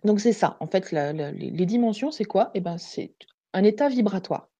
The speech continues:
Donc, la planète évolue, nous avec. Donc, heu, ben, plein de changements s'annoncent.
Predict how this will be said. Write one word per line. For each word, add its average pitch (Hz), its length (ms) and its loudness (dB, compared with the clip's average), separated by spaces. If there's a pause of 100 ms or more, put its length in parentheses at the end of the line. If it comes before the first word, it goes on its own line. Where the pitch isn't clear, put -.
(1400)
Donc, 311 180 8
la 392 100 12
planète 269 360 10
évolue, 214 420 6 (100)
nous 302 160 8
avec. 214 500 6 (1080)
Donc, 214 320 6
heu, 180 1800 4
ben, 160 220 -6 (400)
plein 208 120 4
de 202 60 2
changements 185 420 0
s'annoncent. 226 680 -2